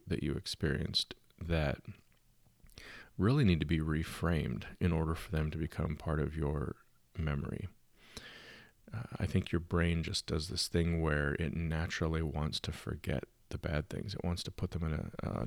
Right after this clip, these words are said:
dark closet in the back of your mind and shut the door and lock it, right? So that you don't have to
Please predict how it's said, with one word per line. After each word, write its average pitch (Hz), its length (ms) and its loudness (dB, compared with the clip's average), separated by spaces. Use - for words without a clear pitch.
dark 78 280 2
closet 76 480 -2
in 76 120 0
the 78 60 0
back 73 280 -2
of 73 100 -6
your 73 100 -2
mind 85 380 -2
and 76 100 -6
shut - 220 -6
the - 80 -10
door 80 180 -2
and 76 140 -2
lock 98 300 0
it, - 140 -4
right? - 260 -2
So 82 120 0
that - 100 0
you - 80 0
don't 85 260 0
have - 440 -2
to 80 420 0